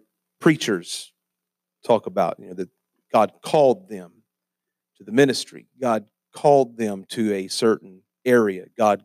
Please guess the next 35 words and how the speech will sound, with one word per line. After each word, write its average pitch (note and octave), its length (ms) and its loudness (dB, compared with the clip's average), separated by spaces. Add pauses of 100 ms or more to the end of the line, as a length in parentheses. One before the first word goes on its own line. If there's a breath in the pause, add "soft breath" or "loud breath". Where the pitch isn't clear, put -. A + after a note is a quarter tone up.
(100)
called C3 540 2
them. F#2+ 360 -6 (680)
And D3+ 260 2 (460)
I, C3 200 0
I, C3 40 2 (160)
I A#2+ 60 2
believe C3 480 2 (280)
all C#3 300 4
of F#2+ 140 -10
that. F2 320 -8
So - 180 -14
don't, A#2+ 260 -2 (200)
don't A#2 280 -10
misunderstand A#2 760 -6
me G#2+ 120 -6
at G#2+ 60 -2
all. G#2 360 0
I G#2+ 60 -20
believe A#2 480 -2 (400)
all B2 260 4
of F#2 160 -8
that. F#2 260 -10 (1160)
But C3+ 120 4
I C3+ 140 8
also D3+ 380 6
believe C3+ 400 0
this. A2+ 420 -2 (1400)
Every D3+ 380 4
single C3 540 2
one C#3 200 2
of G#2 140 -4
us - 460 -10 (840)
has A2 240 -2
a G2+ 80 -2
calling. F#2+ 460 0